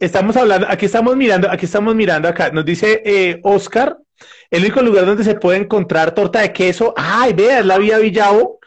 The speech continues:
eh, Petit Su-, Petit Source en Bogotá, complica-, Bogotá, complicado.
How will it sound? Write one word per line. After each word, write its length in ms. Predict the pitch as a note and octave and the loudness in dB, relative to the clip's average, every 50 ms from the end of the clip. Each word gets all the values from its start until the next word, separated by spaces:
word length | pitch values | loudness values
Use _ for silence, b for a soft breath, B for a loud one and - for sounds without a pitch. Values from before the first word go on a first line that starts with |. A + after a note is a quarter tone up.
| b b b b b _ - | b b b b b _ -6
eh, 180 | F#3 F3+ F3+ F3 | -4 -2 -2 -2
Petit 320 | F3+ E3 - D#3 D#3+ D3+ | -2 -4 -4 -6 -10 -8
Su-, 300 | - - G#3+ - D#3+ C#3+ | -8 -8 -8 -6 -8 -6
Petit 360 | - D3 D3+ E3 E3+ F3 F3 | -6 -8 -6 -6 -10 -10 -10
Source 320 | - - G#3 A3 A#3 - - | -4 0 0 0 0 -2 -6
en 280 | - G3 G3+ G#3 A3 A3 | -4 -2 -2 0 0 0
Bogotá, 460 | G#3+ G3+ F3+ E3+ F3 G#3 E3+ C#3 - | 0 0 0 0 0 0 -2 -2 -2
complica-, 420 | - E3 C#3+ D3+ D#3 D3 F#3 E3 - C3+ | -4 -6 -6 -6 -6 -4 -4 -4 -4 -4
Bogotá, 380 | C3+ D3 C#3 C3+ C3+ C3+ C#3+ C#3 | -6 -6 -6 -6 -6 -6 -6 -6
complicado. 540 | - F#3+ E3 E3 E3 D#3+ C#3+ A2 F2+ - _ | -6 -8 -8 -8 -4 -4 -4 -4 -4 -8 _